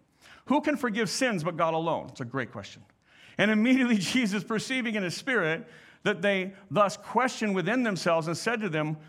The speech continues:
'Why do you question these things in your hearts?'"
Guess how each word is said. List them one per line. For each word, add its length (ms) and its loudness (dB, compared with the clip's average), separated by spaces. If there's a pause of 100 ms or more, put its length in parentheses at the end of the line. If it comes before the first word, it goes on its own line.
(160)
'Why 280 0
do 60 0
you 140 2
question 480 -2
these 220 -2
things 300 -4
in 80 -4
your 140 0
hearts?'" 520 -2